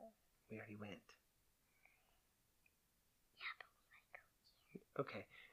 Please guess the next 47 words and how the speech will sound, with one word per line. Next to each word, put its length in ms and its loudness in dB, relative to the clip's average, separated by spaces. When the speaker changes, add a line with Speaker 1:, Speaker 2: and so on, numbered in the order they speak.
Speaker 1:
Oh, 140 12
you're 140 12
saying 260 12
if 140 12
we 120 12
go 160 12
again, 380 12
that 120 12
everybody 320 12
should 200 12
come 200 10
with 160 12
us? 280 12
Speaker 2:
Yeah, 60 2
that's 80 -6
what 80 0
I 40 -2
just 160 -6
said. 140 -2
Speaker 1:
That's 180 12
what 140 12
you 60 12
just 180 10
said? 240 12
Speaker 2:
Yeah, 500 -4
that's 220 2
what 80 2
I 80 0
said. 100 12
Speaker 1:
It's 160 10
what 80 12
you're 100 12
trying 280 12
to, 140 10
yes, 440 8
you're 200 4
whispering, 440 6
but, 120 2
<laughs> 480 4
okay. 200 4
Okay, 340 12
so 200 12
you 180 12
had 140 12
a 40 12
good 160 12
time. 380 12